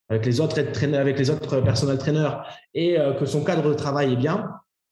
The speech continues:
Donc, cadre de travail, Basic Fit, euh, l'été, on a la clim, l'hiver, on a le chauffage,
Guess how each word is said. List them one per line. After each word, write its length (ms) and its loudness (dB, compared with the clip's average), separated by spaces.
Donc, 180 0
cadre 220 0
de 100 2
travail, 320 0
Basic 260 0
Fit, 220 -2
euh, 240 0
l'été, 380 0
on 100 0
a 60 0
la 100 0
clim, 280 0
l'hiver, 440 0
on 80 0
a 60 0
le 40 0
chauffage, 520 0